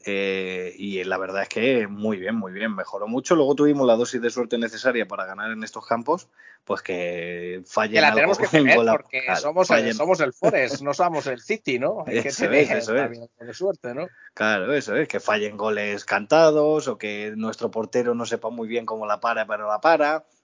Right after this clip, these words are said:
Speaker 1: o que se les escape un tiro por... por, por eso, por un pelo, pero bueno, eh, cero uno no se lo esperaba nadie, Borja, y seis puntitos, la mitad de los puntos. Llevamos, si
Speaker 2: Sí.
Speaker 1: seguimos con esta, en esta progresión, yo creo que podemos quedar octavos, <laughs> novenos.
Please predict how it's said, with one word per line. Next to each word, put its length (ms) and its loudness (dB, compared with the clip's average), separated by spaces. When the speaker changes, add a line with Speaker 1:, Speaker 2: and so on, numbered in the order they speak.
Speaker 1:
o 100 -6
que 120 -6
se 100 -6
les 180 -6
escape 480 2
un 220 -6
tiro 240 -2
por... 200 -6
por, 360 -8
por 160 0
eso, 220 2
por 160 -2
un 200 -2
pelo, 520 4
pero 180 0
bueno, 380 0
eh, 240 -2
cero 240 2
uno 200 0
no 120 -4
se 100 -4
lo 80 2
esperaba 340 2
nadie, 440 -2
Borja, 420 -4
y 240 -4
seis 200 -12
puntitos, 520 -4
la 100 -4
mitad 240 -6
de 60 2
los 100 -2
puntos. 380 -10
Llevamos, 380 0
si 220 -8
Speaker 2:
Sí. 0 -
Speaker 1:
seguimos 360 0
con 140 0
esta, 260 4
en 160 0
esta 220 0
progresión, 580 0
yo 140 -2
creo 160 -2
que 100 -2
podemos 300 0
quedar 300 -6
octavos, 500 -2
<laughs> 300 -14
novenos. 360 -8